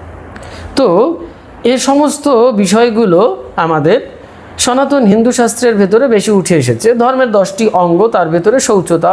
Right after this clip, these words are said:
পবিত্রতা, এ সমস্ত জিনিস উঠে এসেছে অন্তর ইন্দ্রিয় নিগ্রহ এবং বাহ্য ইন্দ্রিয় নিগ্রহ,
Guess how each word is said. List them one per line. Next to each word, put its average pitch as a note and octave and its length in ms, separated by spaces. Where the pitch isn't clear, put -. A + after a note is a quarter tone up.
পবিত্রতা, E3+ 580
এ B3 60
সমস্ত C4 360
জিনিস G#3+ 340
উঠে F#3 200
এসেছে F#3+ 340
অন্তর G3+ 460
ইন্দ্রিয় F#3 460
নিগ্রহ A3+ 360
এবং C#4 260
বাহ্য A3+ 280
ইন্দ্রিয় F3+ 340
নিগ্রহ, A#2 340